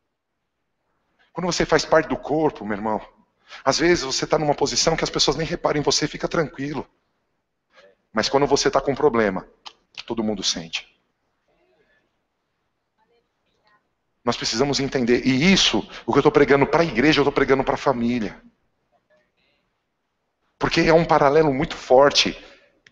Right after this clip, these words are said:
Cristo, a igreja, o marido e a mulher. E a família, pra mim, é chave pra igreja forte.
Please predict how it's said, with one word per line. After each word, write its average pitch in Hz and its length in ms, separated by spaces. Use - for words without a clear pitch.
Cristo, - 880
a 110 120
igreja, 139 760
o 107 80
marido 113 600
e 95 80
a 101 60
mulher. 98 520
E 127 60
a 151 40
família, 160 560
pra 175 200
mim, 180 500
é 139 60
chave 185 480
pra 185 140
igreja 165 320
forte. 151 600